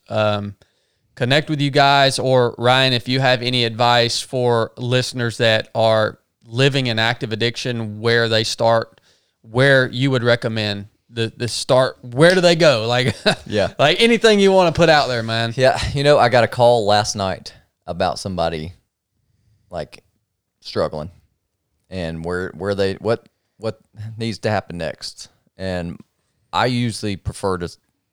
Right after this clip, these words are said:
Speaker 2: tell people to go to treatment, but a lot of times that just depends on where they are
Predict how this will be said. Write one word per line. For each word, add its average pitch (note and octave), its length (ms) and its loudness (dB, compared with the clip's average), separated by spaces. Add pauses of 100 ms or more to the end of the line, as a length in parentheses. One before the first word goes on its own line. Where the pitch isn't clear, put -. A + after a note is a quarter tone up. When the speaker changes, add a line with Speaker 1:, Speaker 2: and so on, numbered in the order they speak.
(420)
Speaker 2:
tell A2 140 0
people G2 280 -8
to E2 40 -12
go E2+ 120 -4
to D#2+ 80 -6
treatment, - 420 -12 (500)
but F2 100 -8
a - 20 -4
lot F2+ 240 0
of F2+ 80 -8
times E2 280 -4
that F2+ 200 -4
just - 180 -12
depends F2 460 -8
on E2+ 160 -6
where E2 160 -6
they D2 180 -6
are D2 380 -4